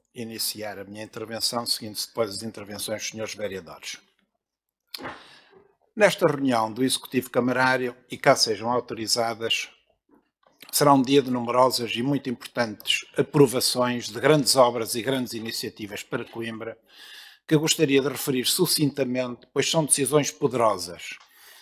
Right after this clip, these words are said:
que marcam a diferença e demonstram a forte consciência social, a paixão pela educação e pela cultura e o vigoroso ritmo de trabalho da coligação Juntos Somos Coimbra,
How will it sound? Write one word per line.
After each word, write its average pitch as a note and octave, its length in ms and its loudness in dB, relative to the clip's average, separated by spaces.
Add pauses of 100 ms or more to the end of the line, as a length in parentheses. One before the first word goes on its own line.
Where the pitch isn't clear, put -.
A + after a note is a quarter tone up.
(140)
que C3 80 -6
marcam C#3+ 380 6
a - 20 0
diferença C#3 600 0
e C3+ 40 6
demonstram B2+ 720 -2
a B2+ 80 -8
forte - 400 6
consciência C3 560 0
social, B2+ 720 8 (540)
a C#3+ 80 0
paixão D3 340 4
pela D3 280 6
educação C3+ 440 4
e B2+ 60 2
pela C3 300 2
cultura B2+ 920 -2
e D#3 100 6
o D#3 40 6
vigoroso C#3+ 520 4
ritmo C3 380 -2
de - 60 -10
trabalho A#2+ 340 0
da A#2+ 80 -6
coligação A#2+ 560 -4
Juntos D3 340 0
Somos B2+ 320 -4
Coimbra, B2 580 -6